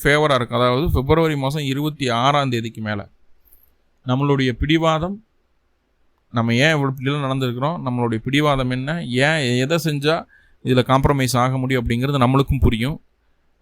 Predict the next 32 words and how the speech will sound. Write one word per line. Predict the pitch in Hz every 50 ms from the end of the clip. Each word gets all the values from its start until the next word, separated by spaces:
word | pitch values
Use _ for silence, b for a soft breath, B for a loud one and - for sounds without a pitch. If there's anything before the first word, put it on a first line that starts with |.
| _ _ _ _ _ _ _ _ _ _ _ _ _
வாழ்க்கை | - 113 135 147 160 156 175 165
துணை | 139 165 156 151
என்ன | 139 131 151 165 165
நினைக்குது | 147 135 131 143 160 160 - 175 165 165 151
அப்படிங்கிறது | 135 139 143 143 147
இந்த | 143 135 131
காலகட்டத்தை | 120 127 127 135 135 131 127 - 127
தெளிவா | 123 135 139 139 131
யோசிக்க | 123 123 120 - - 113 120
முடியும். | 113 110 107 107 135 156 - - _ _ _ -
நம்மளுடைய | 120 120 123 120 120 110
திறமையை | 107 - 143 143 160 165 160 147 131
சரியா | - - 131 139 151 165
பயன்படுத்தி, | 151 - 131 135 139 143 135 131 131 131 156 170 220 285 - _ _ _ _ _ _
செல்வாக்கை | - 139 139 151 160 165 160 156 151 156
சரியா | 143 - 135 131 139 151 156 147
பயன்படுத்தி | 135 131 131 139 143 139 131 123 117 - 180 190 185 -
பிரச்சனைக்கு | - 147 143 - 180 175 170 151
உண்டான | 165 151 143 143 139 123 117 - -
தீர்வை | 151 170 175 - 185 180 165
நம்மளால | 151 131 120 123 127 123
கண்டுபிடிச்சிக்க | 123 113 113 113 110 110 101 - - 95
முடியும். | 98 98 90 - - - - _ _ _ _ _ _ _ _ _ _ _ _ _ _ _ _ _
So, | - - 156 135
அதுக்கு | 127 127 147 151 160 214 190
ஆப்ஷன் | 165 139 139 143 143 - 185 196 -
இந்த | 139 123 120
புதன் | 113 113 123 127 131
பகவான், | 123 123 120 123 120 117 113
வக்ர | 110 113 131 139 147
புதன் | 135 127 120 131 131 123 120
தருது. | 104 107 95 98 -